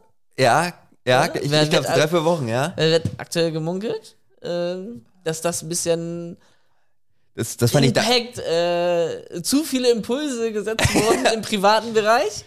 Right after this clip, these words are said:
Speaker 1: Weil, weil, weil da ein Umbruch vollzogen wurde, der sich aktuell sehr positiv auswirkt.
Speaker 2: Ja, aber nicht auf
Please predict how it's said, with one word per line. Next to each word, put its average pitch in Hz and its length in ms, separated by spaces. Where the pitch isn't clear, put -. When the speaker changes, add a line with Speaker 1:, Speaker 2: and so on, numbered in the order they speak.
Speaker 1:
Weil, - 120
weil, 123 320
weil 127 80
da 123 80
ein 127 80
Umbruch 151 320
vollzogen 143 420
wurde, 135 220
der 127 180
sich 120 160
aktuell 131 260
sehr 131 120
positiv 147 640
auswirkt. 131 640
Speaker 2:
Ja, 165 340
aber 165 200
nicht 170 240
auf 160 300